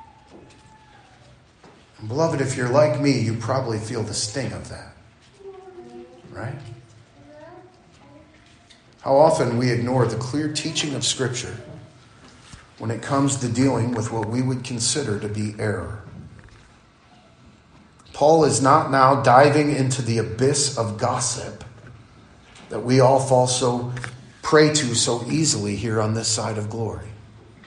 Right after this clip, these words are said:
This is not gossip. This is not slander. It's historical record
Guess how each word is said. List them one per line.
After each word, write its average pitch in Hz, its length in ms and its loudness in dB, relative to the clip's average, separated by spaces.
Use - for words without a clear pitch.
This 143 220 0
is 160 160 2
not 160 260 0
gossip. - 600 -6
This 131 200 0
is 151 120 0
not 151 240 4
slander. 143 960 2
It's 110 180 -2
historical 147 800 4
record 123 520 -2